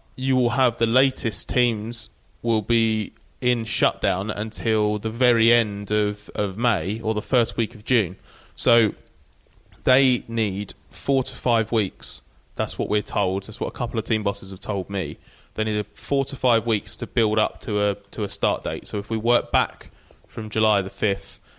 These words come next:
that takes us to the end of May. Uh, that's just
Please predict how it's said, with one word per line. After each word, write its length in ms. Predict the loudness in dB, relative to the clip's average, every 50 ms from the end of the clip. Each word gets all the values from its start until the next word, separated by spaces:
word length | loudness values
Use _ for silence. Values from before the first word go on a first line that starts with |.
| _ _
that 180 | -2 -2 -2 0
takes 300 | 0 0 0 0 -2 -2
us 120 | -2 -2 -4
to 120 | 0 2
the 140 | 4 4 4
end 180 | 4 2 -2
of 120 | -4 -4 -2
May. 400 | 0 0 2 2 0 -2 -6 -10 -20 -20 -20 -20 _ _ _ _ -6 -2
Uh, 380 | 0 2 2 4 4 2 2 -2 -6 -16 _ -20 _ _ _ -18 -2
that's 380 | 0 0 0 0 -2 -4 -2
just 520 | 0 2 0 0 0 -2 -4 -4 -6 -10